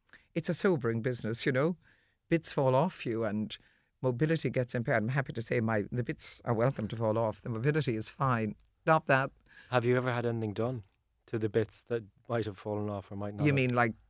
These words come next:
Speaker 2: Anything.
Speaker 1: what people nowadays call work?
Speaker 2: Yes, have you had work done?
Speaker 1: Well, if you have a look across the table at me, unless you're acutely short-sighted, you will see that I have not.
Speaker 2: Okay.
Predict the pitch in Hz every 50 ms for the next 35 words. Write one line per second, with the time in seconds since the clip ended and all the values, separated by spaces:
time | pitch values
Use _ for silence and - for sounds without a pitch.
0 | _ _ _ _ _ _ _ _ _ _ _ _ - 135 147 143 - 170 170 156
1 | 156 143 147 143 143 139 147 139 135 - - 156 135 123 123 127 131 143 180 -
2 | - - - - 127 131 120 110 104 - - 110 110 113 117 110 107 113 113 107
3 | - - 110 95 92 90 - 139 143 151 151 165 165 175 156 156 156 160 - -
4 | 113 - 156 135 123 - 135 - 151 143 143 120 120 117 123 120 - 120 117 113
5 | 113 127 127 - - 120 113 113 - - - 180 165 - - 123 - - 135 117
6 | 117 117 - 135 117 117 113 113 107 101 127 120 113 117 - - 139 127 117 120
7 | 123 120 117 113 98 107 95 110 107 80 - 98 - - - _ _ _ _ _
8 | _ _ _ _ _ _ _ _ _ _ _ _ _ _ _ _ _ _ _ _
9 | _ _ _ _ _ _ _ _ 117 113 - - 104 95